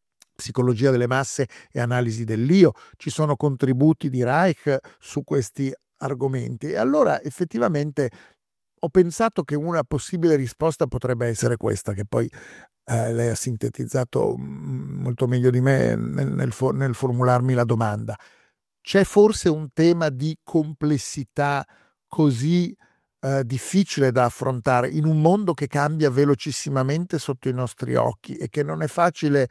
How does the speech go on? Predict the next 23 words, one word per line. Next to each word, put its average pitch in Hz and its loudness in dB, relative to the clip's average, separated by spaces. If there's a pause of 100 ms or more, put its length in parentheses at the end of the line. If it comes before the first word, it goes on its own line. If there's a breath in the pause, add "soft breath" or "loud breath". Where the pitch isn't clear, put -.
(360 loud breath)
diciamo 139 0
così, 131 0
decodificare, 131 2 (220 loud breath)
se - -4
poi 143 2
si - -2
aggiunge 131 2 (440 loud breath)
anche, 139 -2 (200)
diciamo 127 -6
così, 117 0
una 139 2
condizione 131 0
di 120 -8
difficoltà 127 -2
economica, 135 0
perché 123 -6
molte 123 -8
persone 139 -4
si 127 -10
trovano 147 4
in 131 -2
questa 135 -2
difficoltà, 139 -4